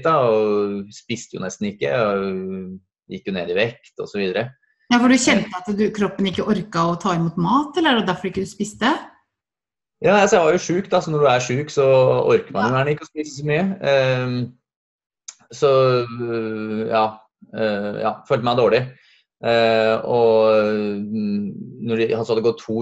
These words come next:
Speaker 1: uker da, så begynner vi å merke at det nå, dette er unormalt. Det er ikke vanlig å være, ha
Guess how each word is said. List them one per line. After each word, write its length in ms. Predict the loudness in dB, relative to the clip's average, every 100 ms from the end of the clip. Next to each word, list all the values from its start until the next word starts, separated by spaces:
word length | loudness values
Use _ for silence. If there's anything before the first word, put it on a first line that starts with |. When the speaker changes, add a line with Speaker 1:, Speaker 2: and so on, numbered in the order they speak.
| -4
Speaker 1:
uker 180 | -2
da, 140 | 0 0 -2
så 180 | -2 2 4 2
begynner 320 | -2 -2 -2
vi 60 |
å 20 | -2
merke 240 | -2 -4
at 80 | -6
det 80 | -4
nå, 220 | -4 -6
dette 160 | -2 0
er 160 | 0 -2
unormalt. 400 | -6 -2 -2 -2
Det 120 | -4 -2
er 40 |
ikke 160 | -2 0
vanlig 320 | 0 0 -2
å 80 | -2
være, 440 | -2 -2 -4 -4
ha 80 | -2